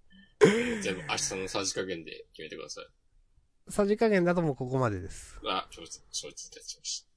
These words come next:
Speaker 1: た。
Speaker 2: はい。惜しくもお願いします。
Speaker 1: はい。この間、先週、先週かな？なんか、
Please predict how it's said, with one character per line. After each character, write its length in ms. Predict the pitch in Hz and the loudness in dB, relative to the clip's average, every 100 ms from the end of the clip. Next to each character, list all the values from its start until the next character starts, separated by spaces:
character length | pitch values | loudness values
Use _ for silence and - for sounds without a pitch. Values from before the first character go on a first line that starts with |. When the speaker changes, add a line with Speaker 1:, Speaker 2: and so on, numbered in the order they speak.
| - | -8
Speaker 1:
た。 140 | - | 2
Speaker 2:
は 60 | 156 | 2
い。 80 | - _ - | 2 _ -4
惜 160 | 170 | -2
し 60 | - | -2
く 100 | - | -4
も 180 | 117 98 | -4 -2
お 40 | |
願 200 | 113 127 113 | -2 0 0
い 40 | |
し 120 | - | -2
ま 120 | 92 | -10
す。 480 | - - - - - - | -12 -16 -18 -20 -20 -18
Speaker 1:
は 160 | 101 107 | -12 -12
い。 80 | - _ _ _ - | -14 _ _ _ -14
こ 280 | 143 - | -8 -2
の 80 | 170 | 0
間、 760 | 175 180 175 170 170 139 90 - _ _ _ _ - _ _ _ - - _ _ _ - - | 0 0 -2 -2 0 0 -2 -6 _ _ _ _ -20 _ _ _ -20 -20 _ _ _ -20 -20
先 320 | - 135 139 | -8 -6 -4
週、 480 | 143 - 127 127 131 - | -6 -8 -8 -8 -10 -14
先 140 | - 120 | -14 -10
週 160 | 117 | -10
か 100 | 117 | -6
な？ 260 | 120 139 165 - | -6 -6 -10 -14
な 80 | 151 | -10
ん 60 | 156 | -10
か、 240 | - 92 | -8 -12